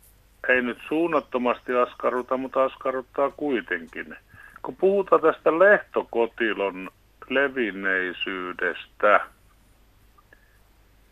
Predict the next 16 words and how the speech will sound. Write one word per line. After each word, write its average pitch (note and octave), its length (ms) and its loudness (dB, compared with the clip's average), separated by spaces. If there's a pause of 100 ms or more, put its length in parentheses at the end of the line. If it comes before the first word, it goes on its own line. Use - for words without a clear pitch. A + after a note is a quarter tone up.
(220)
niin - 280 -4
eikö F#3 440 4
nämä D3+ 520 2 (1600)
siilet F#3 460 2 (120)
ole, A#2+ 260 0 (140)
tai C3+ 200 4 (100)
siilit C3 560 -4 (540)
ole B2 260 -2
oppinut A#2+ 600 -2 (180)
syömään G#2+ 640 2
näitä G2+ 440 0
lehtokotiloita, G2 960 -2
kun G#2 140 -6
ne G#2+ 60 0 (420)
vetelee A2 420 2
muut, A#2 320 -4